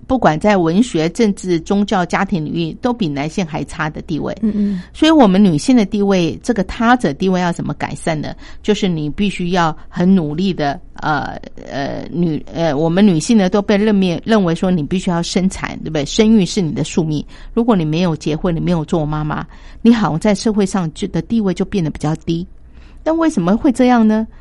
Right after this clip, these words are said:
Speaker 1: 难道我们女性不能，呃，脱离妈妈的角色吗？
Speaker 2: 嗯。
Speaker 1: 一定要有，这个生育是女性的天职吗？好，那我们常常贬义女性，很多的论述啊，都是在讲这个东西，就把女性当作一个他者，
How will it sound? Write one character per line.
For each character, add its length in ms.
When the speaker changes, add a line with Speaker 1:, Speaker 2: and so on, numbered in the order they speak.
Speaker 1:
难 140
道 120
我 100
们 180
女 80
性 240
不 120
能， 200
呃， 240
脱 180
离 100
妈 200
妈 120
的 140
角 220
色 200
吗？ 140
Speaker 2:
嗯。 60
Speaker 1:
一 60
定 180
要 100
有， 240
这 100
个 80
生 220
育 140
是 120
女 200
性 200
的 120
天 400
职 240
吗？ 260
好， 260
那 220
我 160
们 160
常 160
常 180
贬 220
义 100
女 200
性， 340
很 220
多 180
的 100
论 300
述 300
啊， 180
都 180
是 140
在 140
讲 260
这 120
个 120
东 240
西， 320
就 120
把 160
女 120
性 200
当 180
作 140
一 80
个 120
他 320
者， 220